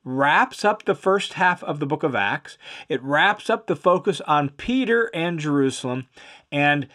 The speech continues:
then sets the stage for the second half of the book of Acts, which focuses on Paul and the gospel going out into the, the broader Mediterranean world. So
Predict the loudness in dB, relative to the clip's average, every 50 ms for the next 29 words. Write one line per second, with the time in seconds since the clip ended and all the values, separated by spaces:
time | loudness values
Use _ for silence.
0 | _ _ _ _ -2 0 2 2 2 -2 -2 0 0 0 0 0 -4 -6 -6 -6
1 | -6 -2 0 0 2 2 0 -2 -2 -2 -2 0 0 -4 -6 -6 -8 -6 -2 0
2 | 0 0 0 -2 -4 -4 -2 0 0 0 0 0 -4 -8 -2 -2 -2 -2 -2 -6
3 | -2 0 0 0 0 -2 -6 -6 -6 -6 -6 0 2 2 2 2 -2 -6 -6 -4
4 | 0 0 0 0 0 -4 -4 0 2 4 4 6 6 4 2 0 -4 -12 -20 -20
5 | -20 -20 -12 _ -2 0 0 0 2 0 0 -2 0 2 2 2 2 2 0 -2
6 | -2 -2 -2 0 2 2 2 2 0 0 -2 -2 0 0 2 2 0 -2 -6 -8
7 | -8 -6 -6 -6 -6 -8 -12 -18 _ -10 -8 -8 -6 -2 0 2 4 4 4 2
8 | 2 0 -2 -2 -4 -4 -4 -4 -6 -8 -8 -6 -6 -6 -6 -8 -8 -10 -10 -12
9 | -12 -10 -10 -8 -8 -8 -8 -10 -14 -18 _ _ _ _ -20 -20 -20 -20 -20 _
10 | -4 0 0 0 0 0